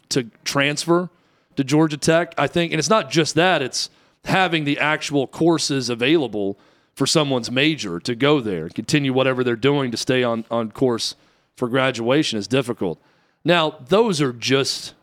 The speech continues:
to me, excuses for a program that's failed a lot lately that you can easily point to.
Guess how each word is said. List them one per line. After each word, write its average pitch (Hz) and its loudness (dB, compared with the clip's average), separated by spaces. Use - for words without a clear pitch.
to 123 -4
me, 131 -2
excuses 135 -2
for 120 0
a 120 -2
program 123 0
that's 110 -4
failed 123 0
a 127 2
lot 127 0
lately 143 2
that 131 4
you 135 2
can 127 -2
easily 131 0
point 143 0
to. 170 2